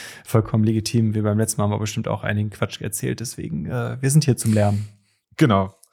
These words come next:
Speaker 2: Ich hab übrigens neulich erfahren, dass, äh, ein, äh, geschätzter Podcast-Kollege das Grokking Bitcoin Buch liest und dazu unsere Folgen hört.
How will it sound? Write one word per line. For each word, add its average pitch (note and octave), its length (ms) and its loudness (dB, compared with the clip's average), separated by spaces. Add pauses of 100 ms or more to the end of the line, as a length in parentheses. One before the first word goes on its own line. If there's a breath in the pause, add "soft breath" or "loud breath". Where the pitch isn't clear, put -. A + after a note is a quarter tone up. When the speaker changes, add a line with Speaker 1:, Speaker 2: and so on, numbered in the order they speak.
(560 loud breath)
Speaker 2:
Ich A#2+ 140 2
hab D3+ 140 0
übrigens D#3 300 2
neulich D#3+ 240 4
erfahren, C#3+ 400 -2
dass, - 420 2
äh, A#2+ 500 -2
ein, A#2 680 -6
äh, A2+ 240 -2
geschätzter C3+ 340 -2
Podcast-Kollege A#2+ 1120 -6
das B2 320 4
Grokking B2+ 400 2
Bitcoin A2 680 0
Buch D3 300 2
liest D3+ 380 2
und A#2+ 180 -4
dazu B2 260 2
unsere C3 220 -6
Folgen C#3 380 -2
hört. G2 360 -6